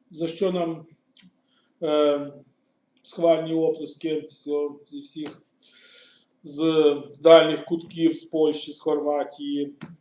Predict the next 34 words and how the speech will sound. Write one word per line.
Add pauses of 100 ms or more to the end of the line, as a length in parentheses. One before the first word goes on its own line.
(220)
і
так
далі. (1040)
От,
е, (260)
<clears throat>
теплий
бриз
по
дну
прямо
відчуваю
тут. (920)
От,
значить,
е, (280)
<clears throat>
там
табличка,
завтра
Вікторія
Валеріївна
обіцяла
ще
її
поправити. (600)
Тобто
зараз
у
нас
задача —
це
наповнення
муду,